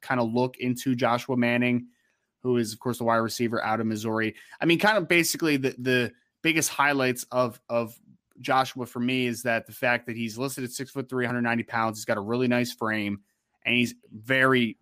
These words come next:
very explosive. He's got long strides. You look into his track background, he's a twenty-three plus foot long jumper.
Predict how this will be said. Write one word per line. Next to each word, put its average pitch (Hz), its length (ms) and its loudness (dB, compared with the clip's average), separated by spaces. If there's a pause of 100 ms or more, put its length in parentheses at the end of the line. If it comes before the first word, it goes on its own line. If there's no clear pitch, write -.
very 120 300 0
explosive. - 640 -10
He's - 100 -20
got 113 220 -6
long 131 260 0
strides. 127 640 2
You 131 80 -4
look 135 180 0
into 135 160 -2
his 123 80 0
track 131 340 -2
background, 123 520 2
he's 117 100 -6
a 110 80 -10 (320)
twenty-three 135 460 -2
plus 123 260 -4
foot - 180 -6
long 123 360 0
jumper. 120 560 0